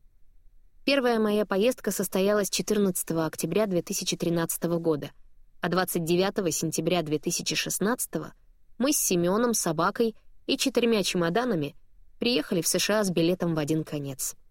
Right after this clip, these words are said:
О том, как это получилось, сколько различных этапов нам пришлось пройти, а также о различных гранях этой удивительной страны,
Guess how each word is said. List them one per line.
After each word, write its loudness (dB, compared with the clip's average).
О -2
том, 2
как -4
это -4
получилось, -2
сколько 0
различных 0
этапов -2
нам 2
пришлось 0
пройти, -2
а 0
также 2
о 4
различных 2
гранях 2
этой -2
удивительной 2
страны, 0